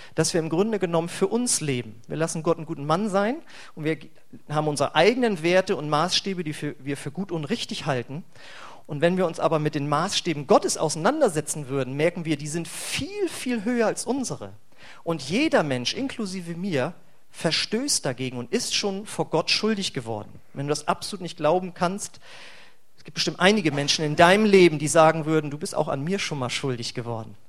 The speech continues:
Ja? Und daran kannst du es allein schon messen. Wenn du schon jemals an einem anderen Menschen schuldig geworden bist, dann bist du schon lange auch vor Gott mal schuldig geworden.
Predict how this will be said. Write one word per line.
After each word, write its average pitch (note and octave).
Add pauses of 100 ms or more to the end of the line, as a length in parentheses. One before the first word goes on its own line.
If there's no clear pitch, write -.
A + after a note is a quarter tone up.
Ja? C3+ (400)
Und C3+ (100)
daran F3
kannst F3
du -
es -
allein D#3
schon D#3
messen. D#3
Wenn C#3
du C3+
schon C#3
jemals G#3
an C#3+
einem C3+
anderen G#3+
Menschen F#3+
schuldig F3
geworden B2+
bist, -
dann B2+
bist B2+
du -
schon B2+
lange B2+
auch B2+
vor -
Gott C3
mal A#2
schuldig A2+
geworden. G#2+